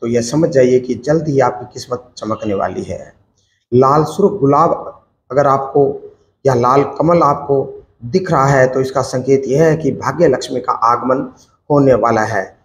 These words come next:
और हो गया है। जीवन में भरपूर सुख समृद्धि आने वाली है। अगर आपको सपने में लाल ट्यूलिप का फूल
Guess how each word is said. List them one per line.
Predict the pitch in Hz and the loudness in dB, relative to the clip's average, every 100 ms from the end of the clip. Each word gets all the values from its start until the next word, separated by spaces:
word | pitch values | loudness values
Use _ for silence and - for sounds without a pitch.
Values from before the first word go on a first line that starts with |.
| _ - | _ 0
और | 135 - - - - | 2 2 -4 -8 2
हो | 196 | 2
गया | 147 127 117 | 4 2 0
है। | 110 98 - _ | -2 -6 -12 _
जीवन | 117 160 180 | -4 0 2
में | 165 147 | 2 0
भरपूर | 117 107 139 160 | -2 -2 0 0
सुख | 160 - - | 0 -6 -6
समृद्धि | - 131 123 139 190 - - _ - | -4 0 0 0 -4 -6 -20 _ 0
आने | 170 135 | 2 4
वाली | 113 107 104 | 4 0 -2
है। | 101 85 85 - _ _ - - - _ - | -4 -6 -10 -18 _ _ -20 -20 -20 _ -2
अगर | 170 202 | 2 4
आपको | 170 - 165 | 2 0 -2
सपने | 160 - 175 175 | -2 -2 0 2
में | 143 107 - | 2 -2 -6
लाल | 113 143 160 - - - - - | -2 2 2 2 -2 -10 -18 -4
ट्यूलिप | 175 202 - | 0 0 -2
का | - | -2
फूल | 160 - 151 151 - | -2 0 0 0 -4